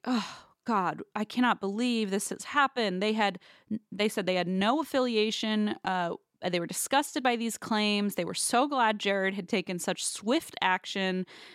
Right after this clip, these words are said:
And then they were like, "Phew, glad we dodged that bullet." And, um,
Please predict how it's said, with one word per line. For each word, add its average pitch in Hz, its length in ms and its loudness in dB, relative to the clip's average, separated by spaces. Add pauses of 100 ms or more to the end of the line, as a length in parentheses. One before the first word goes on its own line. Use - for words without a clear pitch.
(180)
And 185 180 0
then 175 80 4
they 170 100 4
were 165 60 4
like, 170 140 0
"Phew, 320 500 2
glad 220 300 4
we 180 180 -4
dodged 226 380 2
that 262 220 2
bullet." 208 420 4 (320)
And, 165 440 0
um, 160 380 -4